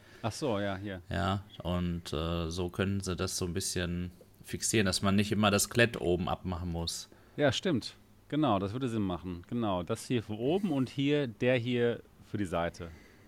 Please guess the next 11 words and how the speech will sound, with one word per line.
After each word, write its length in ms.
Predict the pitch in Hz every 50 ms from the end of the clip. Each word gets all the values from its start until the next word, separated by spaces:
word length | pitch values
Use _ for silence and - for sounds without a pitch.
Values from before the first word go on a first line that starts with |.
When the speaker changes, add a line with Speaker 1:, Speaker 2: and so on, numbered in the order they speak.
| - - - -
Speaker 1:
Dann 280 | 95 95 95 95 95
Speaker 2:
Wäre 0 |
Speaker 1:
könnte 60 | 92 98 104
man 40 | 107
Speaker 2:
übrigens 200 | 110 110 104 104
Speaker 1:
das 80 | 95
Speaker 2:
wirklich, 460 | 113 120 117 - 147 139 - - 139
also, 520 | 95 107 113 110 120 117 117 117 117 107 101
Speaker 1:
so 80 | 95 98
einstellen. 280 | 95 98 95 95
Speaker 2:
ein 20 | -